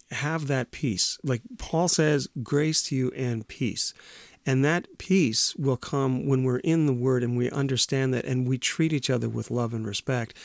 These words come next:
Um, then there's that peace. But the divides that are in the church now, uh, are, are, are so complete, you know, that, that people don't go to other churches because,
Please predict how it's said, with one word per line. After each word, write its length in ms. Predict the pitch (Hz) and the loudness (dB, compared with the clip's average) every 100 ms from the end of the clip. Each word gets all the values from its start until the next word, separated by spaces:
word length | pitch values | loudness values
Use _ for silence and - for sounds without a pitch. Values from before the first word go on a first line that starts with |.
| - - - - | -20 -20 -16 -4
Um, 400 | 127 123 123 - | 0 2 2 2
then 180 | 147 151 | 2 4
there's 160 | 151 120 | 4 2
that 220 | 117 - | -2 -2
peace. 300 | - 180 - - - - _ - | 0 2 0 -2 -18 -20 _ 0
But 240 | 135 127 - | 2 2 -4
the 220 | 143 127 123 | -4 0 2
divides 760 | 127 113 127 147 175 127 - - | 2 0 -2 -2 -2 -2 -6 -4
that 160 | 131 117 | -4 -4
are 120 | - | -2
in 200 | 151 156 | 0 2
the 80 | 135 | 2
church 440 | - - 190 208 135 | 0 0 0 0 -2
now, 340 | 107 101 104 - - _ _ 127 | -2 -4 -8 -14 -20 _ _ -2
uh, 260 | 120 120 - | -2 -2 -2
are, 200 | 131 123 - | -4 -4 -4
are, 200 | 135 120 - - | -4 -4 -8 -12
are 120 | 151 123 | -4 0
so 280 | - 165 | 2 2
complete, 800 | 170 135 113 - 151 147 - - - _ _ - | 0 -4 -4 -4 0 0 -2 -10 -20 _ _ -2
you 100 | 127 | 2
know, 140 | 123 | 2
that, 220 | 120 123 | 2 0
that 320 | 151 131 123 - - 156 156 | -2 -2 -2 -2 -8 -8 2
people 420 | 160 165 151 127 | 2 4 4 4
don't 500 | 120 139 135 - 131 | 4 2 2 -2 -4
go 220 | 139 135 | 2 4
to 140 | 131 127 | 4 2
other 220 | 135 123 | 0 0
churches 540 | - 135 131 123 117 | 0 0 0 0 -2
because, 480 | 113 120 123 117 113 | -2 -4 -2 -2 -4